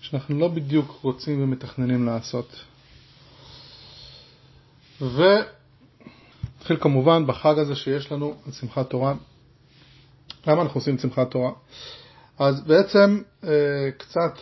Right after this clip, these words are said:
היסטוריה, אה, היה לנו, אנחנו מסיימים את התורה פעם בשנה, אבל היו מנהגים שמסיימים את התורה פעם בשלוש שנים, אבל המנהג הרווח הוא שאנחנו מסיימים את זה פעם בשנה,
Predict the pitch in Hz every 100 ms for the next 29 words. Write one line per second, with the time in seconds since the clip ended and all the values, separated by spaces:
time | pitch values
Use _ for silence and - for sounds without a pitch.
0 | - 143 - 156 151 175 226 254 - _
1 | _ _ - 139 131 127 127 123 135 135
2 | 147 147 151 147 139 135 131 135 143 139
3 | 139 - 156 185 165 151 160 156 156 143
4 | 156 156 160 143 135 143 160 160 143 135
5 | 151 131 - - - _ - 143 135 151
6 | 143 139 143 139 135 - 180 226 220 185
7 | 175 175 - 139 135 139 160 156 143 147
8 | 170 151 - 156 156 - - - _ -
9 | 135 - 127 147 143 127 127 - - -
10 | 147 131 120 - 127 175 180